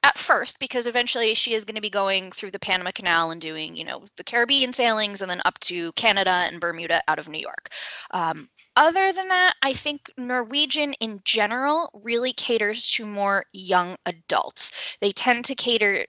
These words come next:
to, you know, maybe mid-twenty-somethings, those people who still like to go out at night and party, but they're maybe not, you know, at that twenty-one-year-old phase where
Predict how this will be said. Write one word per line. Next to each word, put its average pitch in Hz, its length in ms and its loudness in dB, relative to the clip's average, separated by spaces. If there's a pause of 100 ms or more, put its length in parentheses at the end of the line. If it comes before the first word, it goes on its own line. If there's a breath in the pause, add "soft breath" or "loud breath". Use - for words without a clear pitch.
(200)
to, 185 500 0
you 190 120 -10
know, 170 120 -4
maybe 170 280 -4
mid-twenty-somethings, 202 1500 2 (320 loud breath)
those 180 300 2
people 254 380 2
who 190 420 0 (260 loud breath)
still 320 300 6
like 285 180 6
to 247 100 -6
go 233 300 6
out 214 240 10
at - 160 -2
night 196 420 4
and 185 200 -8
party, 269 440 -2
but 220 220 -2
they're 196 100 -2
maybe 208 300 -4
not, 190 340 4
you 185 140 -8
know, 170 340 -2 (140)
at 190 160 -2
that - 220 2
twenty-one-year-old 220 720 0
phase 190 340 4
where 151 120 -2